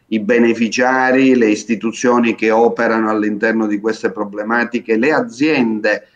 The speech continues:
che attraverso un'attività molto,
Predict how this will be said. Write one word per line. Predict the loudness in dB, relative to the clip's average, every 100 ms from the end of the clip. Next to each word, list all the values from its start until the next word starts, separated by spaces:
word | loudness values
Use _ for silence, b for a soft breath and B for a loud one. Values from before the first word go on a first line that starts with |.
| b
che | -6
attraverso | -4 -2 0 2 2 2
un'attività | 2 2 0 0 0 -2 0 2
molto, | 4 4 2 0 2 4 2 -2